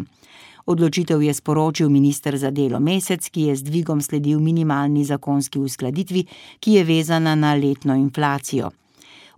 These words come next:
V sindikatih so bili mnenja, da bi uskladitev morala biti višja, saj so se cene hrane in nekaterih nujnih dobrin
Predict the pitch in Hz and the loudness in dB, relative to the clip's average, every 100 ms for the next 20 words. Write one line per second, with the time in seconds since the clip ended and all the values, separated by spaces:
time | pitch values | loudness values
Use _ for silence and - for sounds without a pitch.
0 | - 156 185 160 147 143 143 147 - 151 | -4 0 0 0 0 -2 -2 -6 -4 -4
1 | 139 139 139 139 147 165 190 170 147 143 | -2 2 4 4 4 2 2 0 0 0
2 | 135 - 143 143 175 175 156 151 160 165 | 0 -2 -2 -2 -2 0 2 2 2 0
3 | 151 143 170 - 143 170 156 - 110 - | 0 -2 -2 -2 0 0 -2 -4 -6 -8
4 | - - _ - 170 - 147 147 127 170 | -20 -20 _ -2 -2 -2 -4 -4 -4 -2
5 | 175 180 170 160 147 160 185 175 151 139 | 0 -2 -2 -2 0 0 -2 0 0 0
6 | 143 131 143 135 170 185 180 143 131 127 | -2 -4 -2 -2 0 0 2 0 -2 -2
7 | 147 185 | 0 0